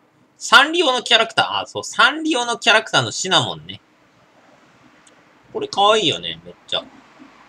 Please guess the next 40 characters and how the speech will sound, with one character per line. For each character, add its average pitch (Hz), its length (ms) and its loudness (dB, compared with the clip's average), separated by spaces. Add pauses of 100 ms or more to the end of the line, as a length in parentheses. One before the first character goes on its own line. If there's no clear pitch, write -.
(760)
め 120 140 -10
っ - 60 -12
ち - 100 -14
ゃ - 60 -10
可 156 200 -4
愛 156 120 2
い 135 60 -4
と - 80 -12
思 82 80 -16
う 80 60 -20
ん 80 80 -20
だ - 80 -20
け - 40 -20 (2500)
ど。 101 120 -10
舐 - 20 -6
め 147 160 -2
回 143 260 0
し - 100 -12
た 127 100 -6
い 98 40 -6
ぐ 87 60 -12
ら 73 80 -16
い - 60 -20
可 - 120 -20
愛 - 100 -20
い。 - 40 -20 (4000)
で、 131 340 0 (1300)
い 113 180 -12
じ 160 140 -4
め 180 180 0
が 170 140 -2
ひ - 160 -8
ど 147 140 -2
い 107 80 -2
と 92 80 -8
い 82 40 -14
う 82 40 -18
こ 85 100 -20
と 85 140 -20
で、 87 300 -12